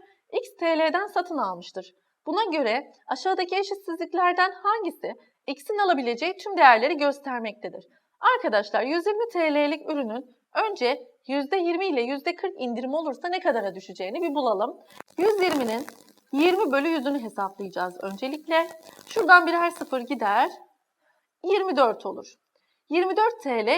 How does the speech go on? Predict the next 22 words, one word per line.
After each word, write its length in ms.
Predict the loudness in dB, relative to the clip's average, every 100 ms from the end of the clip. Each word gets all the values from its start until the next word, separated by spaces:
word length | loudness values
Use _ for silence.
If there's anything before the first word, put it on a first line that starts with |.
| 0
indirim 400 | -4 -2 -2 -4
olacakmış. 720 | -6 -8 -10 -12 -16 -20 -20 _ _ _ _ _ _ _ _
Yüz 240 | -4 -2 0
yirmiden 440 | 0 6 6 6 0 -16 _ _ _ _ _ _ _ _ _ _ _
yirmi 320 | 0 0 2
dördü 320 | 4 4 2 -4
çıkartırsak 840 | 0 2 2 0 -4 0 0 -2 -18 _ _ _ _ -4
doksan 280 | -2 0 2
altı 300 | 4 2 0
T 240 | -2 0
L'ye 320 | 2 0 -2
düşer. 320 | -8 -10 -10 -14 _ _ _ _ _ _ _ 0
Eğer 320 | 8 8 8 2
yüzde 320 | 0 2 2
kırk 260 | 4 2 2
indirim 320 | 0 -2 -2
olursa 460 | -4 -6 2 4 4 2 -10 -20 -20 -20 -20 -18 -12
yüz 200 | -10 -4
yirminin 400 | -2 -2 -2 -4 -6 -14 -10
yüzde 260 | -8 -6 -6
kırkını 360 | -6 -8 -6 -10 -12 -20 -20 -20
yapıyoruz. 540 | -20 -14 -14 -14 -18